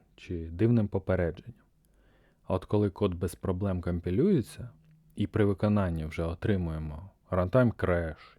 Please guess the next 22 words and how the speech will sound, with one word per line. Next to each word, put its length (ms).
чи 320
неочікувану 680
поведінку, 800
ось 220
це 260
вже 260
дійсно 420
проблема. 560
Візьмемо 540
для 160
прикладу 520
User 240
Notification 1120
Center. 280
Якщо 280
у 40
вас 240
є 100
запис 540
для 520
запиту 440
авторизації 1000